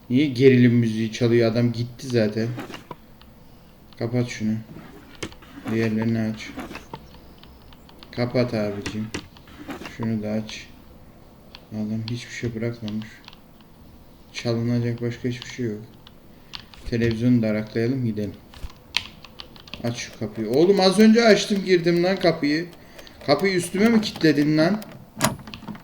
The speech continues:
Heh. Nerede televizyon? Aç şu kapıyı. Oğlum, açsana kapıyı be. Ee, burada dışarıda adamlar var. Görecek şimdi televizyonu çaldığımı.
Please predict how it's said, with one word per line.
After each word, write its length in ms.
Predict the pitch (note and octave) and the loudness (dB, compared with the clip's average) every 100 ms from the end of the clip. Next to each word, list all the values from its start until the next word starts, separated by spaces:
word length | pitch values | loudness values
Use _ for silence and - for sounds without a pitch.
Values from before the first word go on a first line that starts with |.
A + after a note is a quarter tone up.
| - - | -12 -4
Heh. 120 | C3+ - - - - - - - - - - | -4 -6 -18 -20 -20 -20 -20 -20 -20 -14 -4
Nerede 260 | B2 A#2 | 0 0
televizyon? 480 | A2 A2+ G#2+ G#2+ C3 C#3 - - - - - - - - - - - - - - - | -2 -2 0 0 -4 -6 -12 -20 -20 -20 -20 -20 -20 -20 -20 -20 -20 -20 -20 -14 -6
Aç 120 | B2 | -6
şu 160 | - A#2+ | -6 -8
kapıyı. 220 | G#2+ G#2+ | -10 -4
Oğlum, 240 | A#2+ B2 | 0 0
açsana 560 | G#2+ A2 - - B2+ B2 - | 0 -6 -6 0 0 0 -4
kapıyı 380 | - - G2 F#2 | -10 -10 -10 -10
be. 140 | F2+ F2+ F2+ G#2+ - - - - - - - - - - - - - - - - - - - - - - - - - - - - - - - - - - - - - | -10 -8 -8 -10 -18 -20 -20 -20 -20 -20 -18 -18 -18 -20 -20 -20 -20 -20 -20 -18 -18 -18 -20 -18 -18 -16 -16 -18 -16 -16 -14 -16 -16 -18 -18 -18 -18 -16 -16 -10 -4
Ee, 320 | A2 A2 A2+ | 0 0 0
burada 260 | A#2 A2 G#2+ | 0 -2 -4
dışarıda 380 | A2 A#2+ A#2 A#2 | -4 -2 0 0
adamlar 340 | A2+ A#2+ B2 | 2 4 4
var. 140 | A#2+ | 2
Görecek 460 | G#2+ A2 G#2+ A2 A#2+ | 0 0 0 2 0
şimdi 180 | A#2+ A2 | 0 -2
televizyonu 560 | G#2+ G#2 G2+ G2+ G#2 G2+ | 0 0 -2 -6 -6 -6
çaldığımı. 500 | G#2 G2+ G#2 A2 | -6 -4 -4 -4